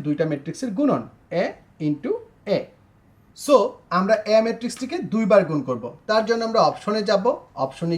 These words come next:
গিয়ে তিন নাম্বার অপশন ম্যাটে চাপব, into, আবার অপশনে যাব, তিন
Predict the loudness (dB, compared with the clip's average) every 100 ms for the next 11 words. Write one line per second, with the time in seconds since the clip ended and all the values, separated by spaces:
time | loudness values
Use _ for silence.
0 | 0 2 2 0 -8 _ -20 _ _ _
1 | 0 2 2 2 2 0 -6 -12 -12 -6
2 | -4 -2 -4 -2 -2 -2 -6 -6 -16 _
3 | _ _ _ _ _ -2 -2 -2 -6 -8
4 | -12 _ _ _ -2 2 4 4 0 -16
5 | _ _ _ -6 -6 -2 -2 2 2 4
6 | 0 -2 -8 -4